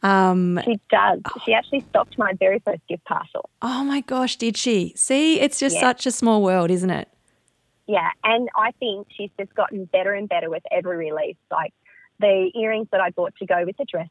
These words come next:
Speaker 2: that I'm wearing to Charters Towers are absolutely to die for.
Speaker 1: Yes, I get comments all the time on a pair of earrings that I wear of Linda's. And we've also just featured a wedding in our latest wedding magazine called More Than Love.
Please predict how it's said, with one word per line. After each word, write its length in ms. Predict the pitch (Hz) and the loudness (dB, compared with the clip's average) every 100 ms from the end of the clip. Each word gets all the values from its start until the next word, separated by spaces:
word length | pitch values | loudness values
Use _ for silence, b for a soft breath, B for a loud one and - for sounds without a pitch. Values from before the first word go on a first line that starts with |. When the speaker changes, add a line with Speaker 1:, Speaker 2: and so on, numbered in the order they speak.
| - | -6
Speaker 2:
that 100 | 175 | -6
I'm 100 | 196 | -6
wearing 280 | - 185 320 | -6 -6 -6
to 100 | 208 | -6
Charters 340 | - 156 160 - | -4 -4 -4 -4
Towers 420 | 165 156 180 302 - B B - | -2 2 2 0 -2 B B -6
are 120 | 180 | -4
absolutely 800 | - 170 165 185 - - - 165 - | -2 -2 -2 -6 -6 -6 -6 -4 -6
to 80 | 170 | -4
die 260 | 151 139 - | -4 -6 -6
for. 220 | 156 - - _ _ _ - | -6 -6 -12 _ _ _ 0
Speaker 1:
Yes, 320 | 233 262 240 - | 6 8 8 6
I 300 | 233 254 254 | 6 6 6
get 360 | 214 - 247 | 2 2 0
comments 520 | - 233 226 208 170 - - | 2 4 4 4 0 -4 4
all 180 | 233 | 6
the 80 | 233 | 6
time 460 | 214 208 202 208 214 | 2 0 2 4 2
on 180 | - 196 | 2 0
a 80 | 190 | 0
pair 260 | - 190 185 | -2 -2 0
of 80 | |
earrings 320 | 180 185 185 190 | 0 0 0 2
that 120 | 190 | 2
I 80 | 190 | 2
wear 440 | 180 175 175 190 - - | 2 0 0 -4 -6 0
of 360 | 190 185 175 - | 2 2 0 -4
Linda's. 540 | 190 180 175 190 294 - B B B | -2 0 2 4 4 2 B B B
And 180 | 233 233 | 6 8
we've 160 | 247 - | 6 4
also 540 | 240 277 - 320 311 | 4 4 4 6 6
just 360 | 254 202 214 - | 4 2 0 0
featured 360 | 208 196 - 190 | 0 0 2 2
a 80 | |
wedding 580 | 180 180 214 214 143 233 - B B | 2 2 2 2 2 0 -2 B B
in 100 | B 220 | B 4
our 100 | 208 | 4
latest 420 | 214 214 233 233 | 4 4 4 2
wedding 300 | 202 208 214 | 2 4 4
magazine 460 | 202 180 180 175 190 | 4 0 -2 -2 -2
called 260 | 208 180 | -2 0
More 220 | 196 185 | 2 2
Than 180 | 190 180 | 0 0
Love. 400 | 165 170 311 - | 0 2 2 0